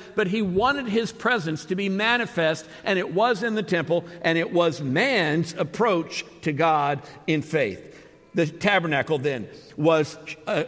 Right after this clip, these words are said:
filled with shadows and patterns and figures, but not the actual substance. There was the glory of God, but it was not, it wasn't a tangible, it was tangible in the sense that you could see it, uh, the, the pillar of fire and the,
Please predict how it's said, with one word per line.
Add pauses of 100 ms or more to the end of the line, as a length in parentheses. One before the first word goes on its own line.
filled
with
shadows
and
patterns
and
figures, (260)
but
not
the
actual (140)
substance.
There
was
the
glory
of
God, (260)
but
it
was
not, (140)
it
wasn't
a
tangible,
it
was
tangible
in
the
sense
that
you
could
see
it, (200)
uh,
the,
the
pillar
of
fire
and
the,